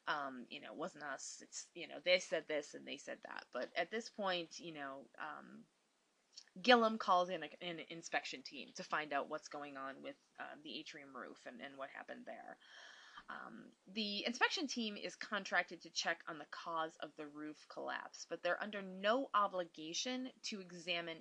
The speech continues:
any other part of the atrium. They're just there to look at the roof. Crown retains their own independent engineering firm, Seiden Page, to investigate what caused the roof, roof collapse. On October twentieth,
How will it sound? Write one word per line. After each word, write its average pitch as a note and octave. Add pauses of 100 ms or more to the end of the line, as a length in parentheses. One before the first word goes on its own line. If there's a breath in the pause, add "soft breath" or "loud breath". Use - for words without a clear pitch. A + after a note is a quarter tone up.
(100)
any D#3
other C#3+
part A#2+
of C3
the A#2
atrium. G#2+ (100)
They're D#3+ (100)
just - (160)
there C#3+
to C#3+
look C#3
at -
the C#3+
roof. - (1200 loud breath)
Crown E4+ (960)
retains G#3
their F#3
own F#3+
independent D#3
engineering E3 (100)
firm, D3
Seiden F3
Page, -
to E3+
investigate D#3+
what -
caused -
the F#3+
roof, B3+ (360)
roof A3+
collapse. - (840 loud breath)
On A#3
October D4+
twentieth, A#3+